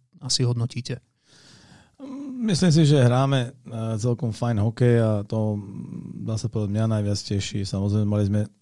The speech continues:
Speaker 2: <clears throat> dosť, e, ťažký začiatok, e, spojený s tou Champions League a tak ďalej. Veľa zranených v začiatku bohužiaľ bolo, ale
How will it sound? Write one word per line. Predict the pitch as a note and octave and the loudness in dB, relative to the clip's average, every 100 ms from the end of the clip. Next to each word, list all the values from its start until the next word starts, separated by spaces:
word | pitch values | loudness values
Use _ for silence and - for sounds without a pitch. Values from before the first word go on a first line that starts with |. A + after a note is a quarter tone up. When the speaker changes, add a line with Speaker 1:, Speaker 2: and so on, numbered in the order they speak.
| _ | _
Speaker 2:
<clears throat> | - E2+ E2+ G2 | -8 -6 -2 4
dosť, | A2+ A2 - - | 6 6 0 0
e, | A#2 G#2+ | 2 4
ťažký | G2+ A#2 G#2 | 4 2 2
začiatok, | A#2 G#2+ G#2+ A2+ - G#2 - | 0 0 0 -2 -2 -6 -6
e, | A2+ G#2+ F#2+ - - | -6 -4 -4 -6 -8
spojený | A#2+ - A2+ A2 G#2+ | -8 -6 -2 -2 -2
s | - | -6
tou | G#2+ | -8
Champions | G#2+ A#2 G#2+ G2+ A2 G#2+ | -4 0 0 0 2 2
League | G#2+ F#2+ | 2 0
a | |
tak | G2 G2+ | -2 -2
ďalej. | G#2+ G#2+ G#2 | 0 0 0
Veľa | G#2 G#2 | 0 0
zranených | G#2 G2+ G#2+ G#2+ G2+ | 2 0 0 0 0
v | |
začiatku | G2 G#2+ G#2 - | 0 -2 -2 -4
bohužiaľ | G2+ G#2 G#2 G#2+ | -2 -2 0 -2
bolo, | G2+ G#2 G#2 | 0 0 0
ale | G#2 G2+ | 0 0